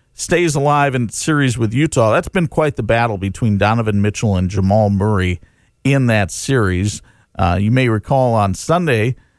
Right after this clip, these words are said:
Mitchell scored fifty-one, Murray scored fifty, and the Jazz came away with a two-point win. Uh, also last night, boy, the Clippers just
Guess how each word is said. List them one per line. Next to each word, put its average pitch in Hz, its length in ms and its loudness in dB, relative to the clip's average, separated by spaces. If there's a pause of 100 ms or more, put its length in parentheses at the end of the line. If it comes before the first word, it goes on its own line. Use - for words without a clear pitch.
(260)
Mitchell 135 460 0
scored 117 460 -2
fifty-one, 117 1080 0
Murray 131 400 2
scored 110 440 -2
fifty, 104 760 -2
and 98 200 0
the 95 80 0
Jazz 120 420 0
came 113 240 0
away 110 280 2
with 95 140 0
a 90 60 -2
two-point 107 580 -2
win. 107 460 -2 (840)
Uh, 104 220 -2
also 165 360 0
last 131 360 0
night, 101 260 -2
boy, 120 200 0
the 76 100 -8
Clippers - 560 -6
just 101 320 -4